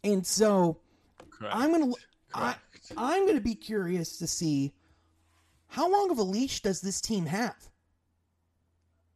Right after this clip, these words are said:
Speaker 1: You know, like, how, how long do, how long does this team
Speaker 2: I
Speaker 1: have?
Speaker 2: can't see anything longer than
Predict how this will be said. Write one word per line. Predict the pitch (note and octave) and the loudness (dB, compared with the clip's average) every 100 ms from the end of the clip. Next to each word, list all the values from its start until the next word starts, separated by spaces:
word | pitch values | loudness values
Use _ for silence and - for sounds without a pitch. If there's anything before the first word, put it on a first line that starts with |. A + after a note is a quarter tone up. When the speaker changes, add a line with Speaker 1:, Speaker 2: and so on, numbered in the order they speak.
| _ | _
Speaker 1:
You | F3 | -2
know, | F#3 A3 D#4+ G3+ | 0 0 -2 -4
like, | F#3+ | -4
how, | - A3+ - | -2 -6 -4
how | G3+ B3 | -2 0
long | B3+ B3+ | 2 0
do, | A3 G#3+ - | 0 -2 -4
how | F#3 A3+ | -4 -2
long | D4 | -2
does | C4 | -2
this | A3 - | -6 -6
team | A3+ G3+ | -4 -2
Speaker 2:
I | F#3+ | 0
Speaker 1:
have? | A3 | 0
Speaker 2:
can't | A#3+ F#3 | -2 -4
see | - | -12
anything | G#2 G2 G#2+ | -14 -14 -16
longer | G2+ G2 F#2+ | -16 -16 -20
than | F#2 | -20